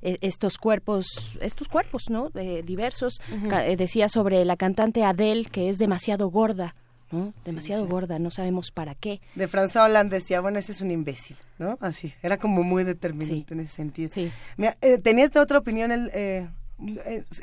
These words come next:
Speaker 2: estoy tratando de buscar esta cita donde hablaba de la altura,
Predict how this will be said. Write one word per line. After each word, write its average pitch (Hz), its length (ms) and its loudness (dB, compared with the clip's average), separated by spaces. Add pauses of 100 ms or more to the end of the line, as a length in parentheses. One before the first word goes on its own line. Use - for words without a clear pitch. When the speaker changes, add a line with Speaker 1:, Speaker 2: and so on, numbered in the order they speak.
(260)
Speaker 2:
estoy 240 240 -4
tratando 269 320 4
de 262 80 4
buscar 196 320 -4
esta 208 220 -6
cita 202 240 -4
donde 196 180 -2
hablaba 196 400 0
de 196 160 -4
la 165 80 -4
altura, 160 460 -6